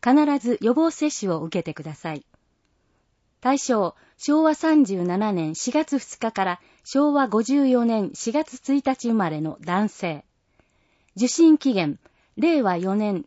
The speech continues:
三月三十一日。場所、指定医療機関、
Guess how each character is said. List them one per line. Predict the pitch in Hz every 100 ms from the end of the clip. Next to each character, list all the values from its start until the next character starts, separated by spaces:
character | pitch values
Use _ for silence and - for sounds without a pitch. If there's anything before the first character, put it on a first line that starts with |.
| -
三 | - 330 285
月 | 233 214
三 | - 277 208
十 | 165 160
一 | 151 185
日。 | 170 156 - - _ _ _ _ _ _ _
場 | 196 208
所、 | 247 202 - _
指 | - -
定 | 339 320 262
医 |
療 | 254 285 269
機 | -
関、 | - 170 139